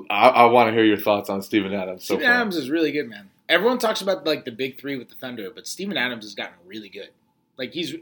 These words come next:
Speaker 2: he is an excellent defensive player at this point. And I think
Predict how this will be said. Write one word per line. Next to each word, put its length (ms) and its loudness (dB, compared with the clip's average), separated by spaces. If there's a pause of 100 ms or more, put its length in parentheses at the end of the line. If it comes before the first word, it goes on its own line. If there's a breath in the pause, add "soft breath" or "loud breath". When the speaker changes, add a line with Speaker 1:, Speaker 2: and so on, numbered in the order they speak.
(280 soft breath)
Speaker 2:
he 160 -4 (100)
is 100 -4
an 200 -6 (240)
excellent 480 -4
defensive 360 -12
player 220 -8
at 100 -16
this 140 -18
point. 400 -16
And 120 -4
I 140 2
think 220 -6